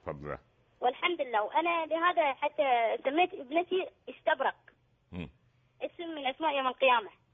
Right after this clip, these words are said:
Speaker 1: نعم. ما شاء
Speaker 2: يا
Speaker 1: الله.
Speaker 2: والدي، أنا أبغيك تنصح أختي،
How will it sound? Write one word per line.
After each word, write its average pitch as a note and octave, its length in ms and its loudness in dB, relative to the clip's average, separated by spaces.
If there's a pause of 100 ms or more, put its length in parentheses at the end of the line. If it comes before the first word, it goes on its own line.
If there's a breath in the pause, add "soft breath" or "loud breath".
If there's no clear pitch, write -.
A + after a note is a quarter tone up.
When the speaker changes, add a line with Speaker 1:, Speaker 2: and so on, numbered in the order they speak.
(100)
Speaker 1:
نعم. D#2 200 -8 (540)
ما D2+ 100 -10
شاء - 200 -4
Speaker 2:
يا C#4+ 100 4
Speaker 1:
الله. F4+ 140 2
Speaker 2:
والدي، E4+ 260 -4 (140)
أنا E4+ 120 -2
أبغيك E4 480 -4
تنصح - 520 -6 (100)
أختي، F4 540 0